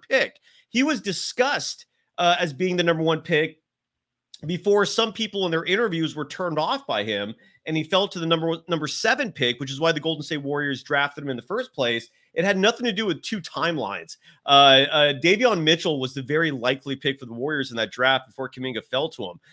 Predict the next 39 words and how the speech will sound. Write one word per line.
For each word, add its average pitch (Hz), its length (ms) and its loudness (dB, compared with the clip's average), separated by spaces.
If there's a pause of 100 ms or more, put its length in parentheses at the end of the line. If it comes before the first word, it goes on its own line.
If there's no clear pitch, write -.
(220)
Um, 131 420 4
so 190 640 2
we're 214 160 4
about 247 220 2
to 196 80 -12
find 185 280 0
out 165 180 0
what 147 160 -2
happens. 90 520 -4
And, 160 320 2
and 160 120 0
when 170 120 -4
we 185 80 -4
come 185 180 -6
back, 170 420 2 (380)
uh, 139 460 4
I 160 60 2
wanna 180 180 0
discuss, 156 640 -2 (1000)
obviously, 160 340 -2
there's 226 140 -6
a 262 60 -2
lot 135 260 0
to 131 80 -12
get 110 200 -2
to 101 140 -8
here. 101 160 -8
There, 127 160 -4
there's 139 300 -8
J-, 156 240 -12
there's, 143 260 -8
uh, 135 440 -2
Joe 170 200 -4
Lacob's 156 460 -4
comments 139 440 -6
on 131 160 -10
the 113 60 -8
two 107 220 -14
timelines. 160 840 -2